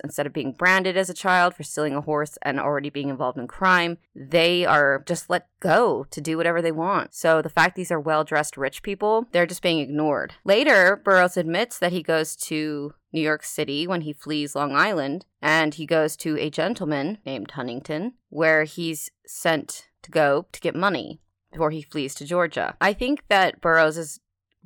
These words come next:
very deep in the gang world, and it's so well connected throughout the states that this is what's going on. He also mentions later going to judges and members of Congress for money. You wouldn't do that if you were just an average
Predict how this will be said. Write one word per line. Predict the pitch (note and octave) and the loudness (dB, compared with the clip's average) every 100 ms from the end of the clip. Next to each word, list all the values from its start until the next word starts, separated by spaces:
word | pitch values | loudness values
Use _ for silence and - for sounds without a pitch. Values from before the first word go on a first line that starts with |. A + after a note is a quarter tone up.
| - - | -16 2
very | E3+ D#3+ | 4 4
deep | D#3 D3+ C#3+ - | 2 -4 -4 -4
in | C#3 D3 | -2 -2
the | |
gang | C#3+ D#3 D3+ D3 | 0 -2 0 0
world, | C#3+ C#3 C3+ | 0 0 -2
and | C3 | -4
it's | - | -6
so | - C#3+ | -4 -2
well | D3 | -2
connected | D3 - B2+ - C#3+ | -4 -6 -10 -6 -8
throughout | - C3+ - | -4 -4 -4
the | |
states | - - C3+ B2+ - - | -12 -8 -6 -6 -10 -6
that | C3+ B2 | -4 -2
this | - C#3+ | -4 -10
is | C3+ | -8
what's | B2 - | -8 -4
going | C#3+ C3+ | -4 -4
on. | C3 C3+ C#3 - _ | -2 -4 -4 -10 _
He | G3+ F#3+ | 0 4
also | F3+ F#3 F#3 | 4 4 0
mentions | F3+ E3 E3 D3+ - | 0 -2 -2 -4 -2
later | D3 D3 C#3+ D3 | 0 2 2 2
going | D3+ C#3+ C#3 C#3+ | 2 0 0 -6
to | - D3 C#3 C#3 - | -6 -6 -4 -6 -8
judges | - F#3+ F#3 F#3+ F#3 F3+ F3 F3 - | 2 2 2 2 4 4 2 -4 -2
and | D3+ C#3+ C3+ C#3 C#3 - | -2 0 -2 -6 -8 -14
members | - D3+ D3 C#3 C#3+ | -4 -2 0 -2 -4
of | - | -12
Congress | - G#3+ G3 F#3 F#3 F#3 | -4 0 0 2 0 0
for | - | -4
money. | D3+ D#3 D#3+ D#3+ D#3 D#3 _ _ | -2 0 0 0 -2 -4 _ _
You | D3+ D#3 _ - | -12 -12 _ -6
wouldn't | F3 G3 E3 | -6 -6 -6
do | D#3+ | -2
that | D#3+ C#3 | -2 -2
if | - | -6
you | C3 | -6
were | |
just | C3+ C#3 C#3 | -6 -8 -8
an | C3+ | -6
average | B2+ B2+ C3 C3+ - | -2 -2 -4 -10 -12